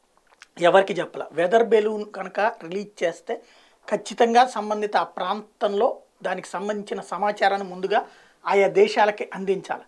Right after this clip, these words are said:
అలాగే అది గతి తప్పితే గనక అది వెళ్తున్న రూట్ని ఆయా ప్రాంతాల వాళ్ళకి తెలియజేయాలి. ఏమన్నా అలర్ట్ ఏమన్నా చేసిందా?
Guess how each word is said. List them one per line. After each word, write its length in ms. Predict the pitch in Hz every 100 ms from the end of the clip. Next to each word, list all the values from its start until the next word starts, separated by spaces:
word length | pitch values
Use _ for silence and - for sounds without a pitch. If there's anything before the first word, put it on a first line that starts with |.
| _ _ _ _ _ 180
అలాగే 500 | 220 208 190 247 -
అది 220 | 180 175 175
గతి 140 | 175 226
తప్పితే 440 | 262 - - 233
గనక 400 | 226 220 - 294 -
అది 120 | 196
వెళ్తున్న 500 | 175 208 202 254 247
రూట్ని 560 | 214 202 226 254 226 254 - _ _ _ -
ఆయా 260 | 190 202 214
ప్రాంతాల 540 | 214 196 220 220 214
వాళ్ళకి 240 | 196 202 -
తెలియజేయాలి. 480 | 180 170 139 123 -
ఏమన్నా 220 | 185 196
అలర్ట్ 280 | 175 208 214
ఏమన్నా 180 | 208 190
చేసిందా? 420 | 190 190 202 220